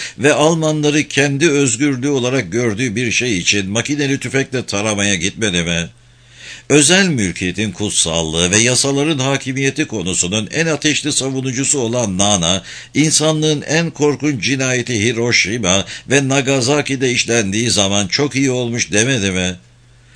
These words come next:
Onun için bizim aileyle karşılaştırılınca Tara, Benjamin ve Nelson Litalongi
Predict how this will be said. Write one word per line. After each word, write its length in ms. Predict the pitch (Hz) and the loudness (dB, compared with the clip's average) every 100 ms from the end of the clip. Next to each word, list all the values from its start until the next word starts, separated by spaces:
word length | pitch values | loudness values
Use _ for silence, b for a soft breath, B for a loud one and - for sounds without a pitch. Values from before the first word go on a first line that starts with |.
| B B B - | B B B 0
Onun 220 | 156 240 | 4 4
için 320 | 208 - 151 | 4 2 2
bizim 260 | 135 190 180 | 2 2 2
aileyle 560 | 151 151 135 156 127 95 | 0 2 4 2 0 0
karşılaştırılınca 1200 | 95 90 92 90 - 98 101 98 104 82 85 82 | 0 2 0 0 0 -2 -2 0 0 0 0 0
Tara, 540 | 120 110 90 85 85 | 0 2 2 0 0
Benjamin 720 | 120 120 101 95 90 95 92 | 2 2 0 0 0 0 0
ve 180 | 104 104 | -2 0
Nelson 500 | 135 147 - 143 123 | 0 0 -2 -2 -2
Litalongi 840 | 127 123 104 98 107 101 90 92 | -2 -2 -2 0 0 0 2 0